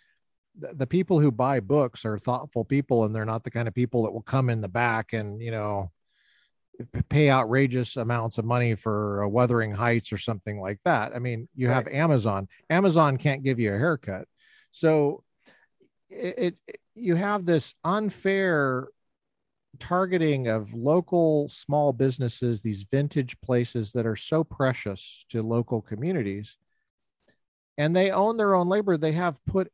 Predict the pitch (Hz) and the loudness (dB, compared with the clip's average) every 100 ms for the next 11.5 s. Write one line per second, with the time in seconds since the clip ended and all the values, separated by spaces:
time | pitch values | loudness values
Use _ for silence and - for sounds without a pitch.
0 | _ 180 196 226 190 185 156 - 151 131 | _ 2 4 4 2 2 2 2 0 0
1 | 123 139 175 220 - 107 87 - - - | 0 0 0 0 0 -2 -2 -10 -18 -20
2 | - _ _ _ - 139 165 165 131 - | -20 _ _ _ -20 -14 -12 -6 -4 0
3 | 151 147 156 147 - 147 139 - 135 165 | 0 2 0 0 2 0 0 -4 -4 0
4 | 175 139 - 90 92 101 87 92 87 90 | 0 0 -4 -10 -10 -10 -8 -10 -12 -14
5 | 95 104 107 104 127 165 151 - - _ | -10 -8 -8 -8 -10 -8 -8 -8 -10 _
6 | - 98 - 95 113 170 175 - - - | -10 -8 -8 -12 -12 -14 -14 -18 -14 -12
7 | 180 143 131 180 170 - 160 - - - | -8 -8 -6 -6 -6 -10 -12 -14 -20 -14
8 | - 143 156 160 151 185 147 101 - 107 | -2 2 4 4 2 2 2 2 -2 -4
9 | 95 90 85 101 107 151 117 104 87 113 | -4 -6 -6 -6 -2 -2 -2 -8 -10 -6
10 | 117 131 120 143 117 98 _ _ - 117 | -4 -4 -4 -6 -8 -10 _ _ 0 2
11 | 117 120 117 117 | 2 2 2 -2